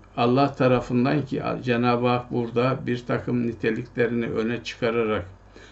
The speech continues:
Kur'an'ı indirdiğinden bahsetti. Bunu biliyorsunuz ama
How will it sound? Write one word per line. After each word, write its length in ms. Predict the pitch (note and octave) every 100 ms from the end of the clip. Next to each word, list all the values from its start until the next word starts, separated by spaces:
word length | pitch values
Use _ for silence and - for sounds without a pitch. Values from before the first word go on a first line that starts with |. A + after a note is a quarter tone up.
| - - -
Kur'an'ı 360 | A#2 A#2 B2
indirdiğinden 1000 | B2 B2 A2+ A#2+ G#2+ A#2 G#2+ G#2+ B2 A#2
bahsetti. 680 | A2 G2+ - A2+ F#2 D3 C3+
Bunu 280 | B2+ C#3 B2
biliyorsunuz 680 | A#2 A2+ G#2 F#2+ A2 F#2+ F#2
ama 320 | D#3 D3+ F2+